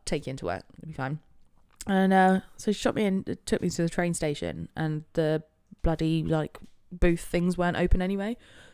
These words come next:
Just kept saying it had technical difficulties, and it's been like that all week. So I've been, like, my mum, bless her heart, has driven me into and back from work every single day this week, bar one evening when I got the train back, and that was only 'cause she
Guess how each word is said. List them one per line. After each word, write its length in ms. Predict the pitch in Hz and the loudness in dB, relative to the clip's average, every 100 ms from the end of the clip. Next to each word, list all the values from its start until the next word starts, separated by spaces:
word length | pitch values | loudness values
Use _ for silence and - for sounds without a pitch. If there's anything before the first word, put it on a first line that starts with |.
| - | -14
Just 140 | - - | -12 -6
kept 160 | - | -4
saying 200 | - 175 | 0 -2
it 60 | 160 | 0
had 160 | 170 | -2
technical 400 | - - 170 - | -2 -2 -6 -4
difficulties, 640 | 175 185 - 196 196 220 - - - - | -2 -2 -4 -4 -2 -4 -6 -14 -20 -6
and 80 | 202 | -4
it's 80 | - | 2
been 180 | 220 202 | 4 4
like 180 | 170 | -2
that 220 | - 156 - - | -2 -4 -4 2
all 340 | 170 156 151 | 4 6 4
week. 440 | 151 160 - - - | 2 0 -2 -12 -20
So 200 | - 190 | -8 -4
I've 80 | 208 | -2
been, 180 | 196 185 _ - | -4 -6 _ -6
like, 260 | - 185 - | -2 -2 -2
my 160 | 202 214 | 0 2
mum, 380 | 226 196 156 | 2 2 0
bless 260 | 170 175 175 | 0 -2 0
her 120 | 170 | -2
heart, 220 | 175 160 - | -2 -2 -4
has 100 | 151 | -10
driven 340 | 170 180 170 | -4 -4 -2
me 140 | 170 170 | -4 -4
into 480 | 170 180 175 147 | -4 -4 -4 -6
and 200 | - 156 | -6 -6
back 180 | 156 156 | -4 -6
from 140 | - 165 | -6 -8
work 260 | 156 131 - | -6 -10 -12
every 300 | 160 156 156 | -12 -10 -8
single 260 | 147 156 147 | -6 -6 -6
day 180 | 151 85 | -6 -6
this 140 | 76 | -6
week, 300 | - 65 - - - | -6 -8 -10 -16 4
bar 240 | 170 165 | 6 6
one 460 | 160 165 151 156 156 | 4 0 0 -4 -4
evening 360 | - 156 143 127 | -6 -6 -6 -10
when 100 | 139 | -8
I 60 | 139 | -10
got 140 | - | -10
the 60 | - | -10
train 200 | 151 143 | -10 -10
back, 200 | - 78 _ _ | -10 -12 _ _
and 120 | - 165 | -2 0
that 80 | |
was 100 | 143 151 | 0 0
only 140 | 156 | 0
'cause 140 | 156 156 | -2 -6
she 180 | - | -6